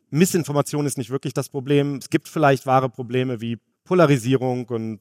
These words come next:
Populismus und all diese Dinge. Aber worüber wir die meiste Zeit reden, wenn wir über Missinformation reden,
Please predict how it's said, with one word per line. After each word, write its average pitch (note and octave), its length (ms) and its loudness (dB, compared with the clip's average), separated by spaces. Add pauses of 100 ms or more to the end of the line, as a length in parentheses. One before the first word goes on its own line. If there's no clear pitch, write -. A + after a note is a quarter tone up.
(120)
Populismus B2 580 -6
und A#2 80 -6
all A2+ 180 2
diese B2 200 -2
Dinge. B2 300 2 (520)
Aber C#3 480 2
worüber D3+ 320 2
wir D3 80 0
die C#3+ 60 -2
meiste C#3+ 340 2
Zeit A#2+ 240 -2
reden, E3 260 2
wenn C#3 140 -2
wir B2+ 60 -2
über A#2 100 -2
Missinformation C3+ 720 -4
reden, A#2 320 2